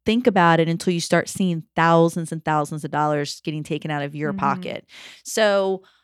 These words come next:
Speaker 1: you know, but I was like, "I'm a business owner. Why am I, wh-, if, if anybody came, if you came to me and said, 'This is what's happened,' I'm like, 'Girl, you go to them. You, you tell them
Speaker 2: Yeah.
Speaker 1: that they're gonna pay.'" But it's like, I'm sitting here, pre-,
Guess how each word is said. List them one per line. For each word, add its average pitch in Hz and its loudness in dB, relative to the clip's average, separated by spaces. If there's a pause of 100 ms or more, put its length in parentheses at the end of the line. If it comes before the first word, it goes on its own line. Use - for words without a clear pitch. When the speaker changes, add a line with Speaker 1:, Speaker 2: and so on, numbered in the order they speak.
(100)
Speaker 1:
you 277 -4
know, 285 2
but 285 0
I 285 2
was 277 -4
like, 302 -6
"I'm 302 -2
a 480 2
business 403 2
owner. 170 -2
Why 170 4
am 302 2
I, 294 2
wh-, 170 -6
if, 214 -2
if - -2
anybody 415 2
came, - -4
if 196 -4
you 285 0
came 370 -2
to 330 2
me 233 4
and 170 -2
said, 165 2
'This 190 -2
is 202 -4
what's 196 -2
happened,' 190 4
I'm 185 -2
like, 202 0
'Girl, 330 6 (220)
you 254 2
go 539 6 (120)
to 415 4
them. 196 2
You, 330 4 (100)
you 254 -4
tell 339 4
them 254 4
Speaker 2:
Yeah. 349 0
Speaker 1:
that - -4
they're 262 6
gonna 277 2
pay.'" 320 6
But 196 2
it's 208 -2
like, 214 2
I'm 269 -4
sitting 277 -6
here, 226 -4
pre-, 233 -10